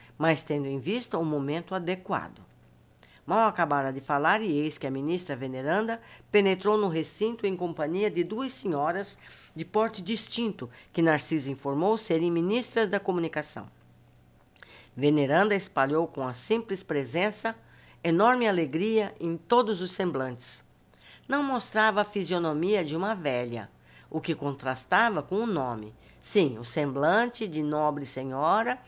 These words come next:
de idade madura, madura, cheia de simplicidade, sem afetação. Depois de palestrar ligeiramente com os vinte companheiros,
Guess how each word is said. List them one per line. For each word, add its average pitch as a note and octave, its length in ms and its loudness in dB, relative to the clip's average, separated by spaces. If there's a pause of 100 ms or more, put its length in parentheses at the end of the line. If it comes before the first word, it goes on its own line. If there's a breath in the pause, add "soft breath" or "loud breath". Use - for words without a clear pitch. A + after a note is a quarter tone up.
(320 loud breath)
de D#3+ 100 2
idade E3 400 2
madura, D#3 680 -2 (200)
madura, D3+ 500 0 (240 loud breath)
cheia A#3 380 8
de F#3 100 2
simplicidade, E3 1080 0 (200 loud breath)
sem A#3+ 360 4
afetação. G#3+ 720 -4 (800 loud breath)
Depois C#3 320 0
de C#3+ 80 -6
palestrar C3 580 -4
ligeiramente C3+ 960 -4
com C#3+ 220 -4
os A#2+ 100 -6
vinte D3+ 300 -4
companheiros, C#3+ 800 -6